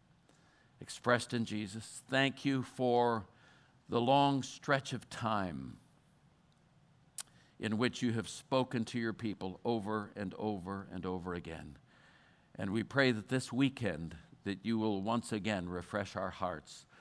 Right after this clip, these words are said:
by helping us reflect on the prophetic word from your word that says, "Come to me, let me hold you, let me provide you stability, let me be in you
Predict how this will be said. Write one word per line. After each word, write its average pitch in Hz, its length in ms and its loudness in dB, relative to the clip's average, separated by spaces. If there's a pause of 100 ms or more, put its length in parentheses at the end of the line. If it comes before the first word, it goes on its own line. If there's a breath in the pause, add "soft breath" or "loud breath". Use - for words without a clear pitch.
(240 loud breath)
by 98 160 4
helping 127 440 2
us 117 200 -4
reflect - 720 -4 (1000 soft breath)
on 113 160 4
the 107 80 4
prophetic 123 600 2
word 101 280 0
from 98 240 -2
your 104 140 0
word 82 460 -6 (840 soft breath)
that - 160 -8
says, 104 380 4 (100)
"Come 123 260 2
to 120 140 -2
me, 92 320 -4 (1040 soft breath)
let 113 320 2
me 123 160 4
hold 101 380 -2
you, 69 200 -12 (840 soft breath)
let 110 400 0
me 117 320 4 (380)
provide 110 560 2
you 101 100 -4
stability, 90 760 -4
let 107 340 -2
me 95 480 0 (800 soft breath)
be 92 220 0
in 92 140 -2
you 73 360 -8